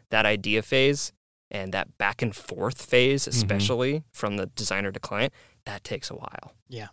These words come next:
Speaker 1: That
Speaker 3: And
Speaker 1: can take a long time.
Speaker 3: And that's what they're paying for, you know,
Speaker 1: Exactly.
Speaker 3: is, is,
Speaker 1: They
Speaker 3: is
Speaker 1: understand that, and you should too. Yeah.
Speaker 3: You could, there's a million programs out there who,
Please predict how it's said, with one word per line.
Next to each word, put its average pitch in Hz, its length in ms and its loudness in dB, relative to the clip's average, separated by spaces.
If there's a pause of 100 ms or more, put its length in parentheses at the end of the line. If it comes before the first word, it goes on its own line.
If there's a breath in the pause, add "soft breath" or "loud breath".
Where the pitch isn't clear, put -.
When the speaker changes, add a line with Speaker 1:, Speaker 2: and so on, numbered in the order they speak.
Speaker 1:
That 98 100 0
Speaker 3:
And 95 100 0
Speaker 1:
can 110 140 -6
take 95 160 -6
a - 60 -2
long 95 360 -4
time. - 440 -12
Speaker 3:
And 196 120 -4
that's 175 120 -2
what - 80 -10
they're 117 100 -4
paying 98 220 -6
for, - 260 -18 (100)
you 160 40 2
know, - 20 6
Speaker 1:
Exactly. 151 520 4
Speaker 3:
is, 131 100 -2
is, 131 160 -2
Speaker 1:
They 180 100 10
Speaker 3:
is 185 40 12
Speaker 1:
understand 127 460 4
that, 113 100 -2
and 131 160 0
you 143 80 2
should 151 220 -2
too. - 240 -4 (440)
Yeah. - 100 -10 (340)
Speaker 3:
You 190 100 4
could, 127 180 0 (920)
there's 165 160 2
a 156 40 4
million 156 320 4
programs 131 500 0
out 120 140 2
there 117 100 -2
who, 117 120 -2